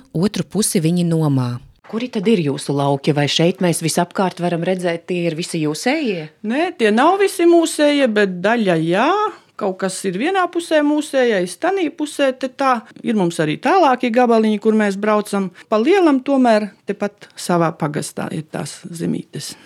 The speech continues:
Speaker 1: Zemnieku saimniecībā Mītkes audzē graudaugus, ziemas un vasaras kviešus, auzas, arī griķus. No pagājušā gada viņi ir pārgājuši uz bioloģisko saimniekošanu.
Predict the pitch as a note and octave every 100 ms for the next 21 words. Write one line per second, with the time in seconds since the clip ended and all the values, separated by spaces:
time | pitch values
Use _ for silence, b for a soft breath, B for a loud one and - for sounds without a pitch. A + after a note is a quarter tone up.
0 | _ - - E3+ A3+ G#3 - - G#3 G#3
1 | D3+ C#3 C3+ C3+ D3 G#3 A#3+ - C#3 -
2 | G3 G#3+ A3+ F#3 E3 C#3 C3 B2+ B2+ -
3 | - _ D3 F3 A#3+ G#3+ - C3 C#3+ -
4 | G#3 F#3+ - G3+ G2 - - - C#3+ D3
5 | F#3 F#3+ G#3 - D#3 F#3 G#3+ D#3+ C#3 C3+
6 | C3+ - - _ _ - D3 C3+ D#3+ D#3
7 | C3+ - C#3 C3+ G3+ F#3 D#3 F3+ D3+ -
8 | F3 A3 F#3 E3+ D3+ E3 D3 G#3+ G#3 C#3
9 | C3+ C3 - C3+ - C#3 C3+ C3 B2+ C3
10 | C3 - B2+